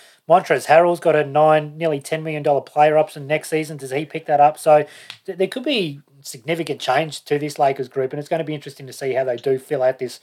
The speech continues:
this roster around the Lakers. Do they try and, do they look at trading a, a Kyle Kuzma, uh, someone like that to maybe, he's probably their, really their only decent sort of trade chip at the moment. How much you get for him, I'm not too sure. He, he wasn't great during the playoffs. So,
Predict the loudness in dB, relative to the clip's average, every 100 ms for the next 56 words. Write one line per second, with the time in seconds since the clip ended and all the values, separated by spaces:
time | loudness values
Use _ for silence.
0 | _ _ -14 -8 2 2 4 -2 0 2
1 | 2 4 4 4 2 -8 -4 -4 0 2
2 | 2 0 -12 _ _ -8 -4 0 -2 0
3 | 2 2 4 0 0 _ _ -6 4 6
4 | 6 2 -2 0 2 2 2 -4 _ _
5 | _ -6 -2 -2 0 0 0 4 2 2
6 | -2 -2 -2 0 2 2 -2 0 0 0
7 | 0 -2 -4 -8 -8 -6 -6 -14 -16 -14
8 | -10 -4 -2 -4 -10 _ -10 -10 -12 -10
9 | -2 0 0 -8 -6 -2 -2 -2 -6 -8
10 | -8 -8 -10 -10 _ _ _ -8 -6 -4
11 | -4 -2 0 2 0 -4 -2 -2 -4 -4
12 | 0 0 -4 -12 -10 -2 2 4 2 4
13 | 4 4